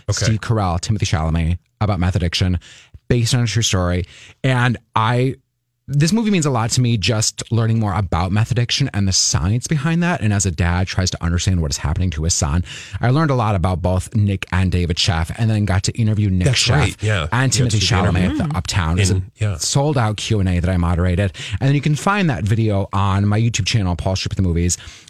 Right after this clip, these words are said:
Speaker 2: I, it was great to just see people connecting to Nick Sheff and his story to learn more about that, to kind of really destigmatize addiction and to kind of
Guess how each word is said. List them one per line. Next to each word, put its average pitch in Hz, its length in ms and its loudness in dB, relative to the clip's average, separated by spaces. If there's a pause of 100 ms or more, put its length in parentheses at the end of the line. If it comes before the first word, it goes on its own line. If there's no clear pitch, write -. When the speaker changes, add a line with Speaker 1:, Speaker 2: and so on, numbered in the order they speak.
Speaker 2:
I, 139 100 2
it 156 180 0
was 156 100 0
great 165 300 0
to 190 80 0
just 151 220 0
see 120 260 0
people 104 400 -2
connecting 101 560 0
to - 260 -2
Nick 113 220 0
Sheff - 320 -2
and 95 160 0
his 90 80 0
story 87 240 0
to 95 80 0
learn 92 180 2
more 85 140 2
about 78 260 -2
that, 101 260 0 (280)
to 127 80 0
kind 123 160 2
of 98 80 0
really 107 180 2
destigmatize 107 1200 0 (140)
addiction 151 560 0
and 110 260 2
to - 140 -4
kind 107 180 -2
of 101 80 -4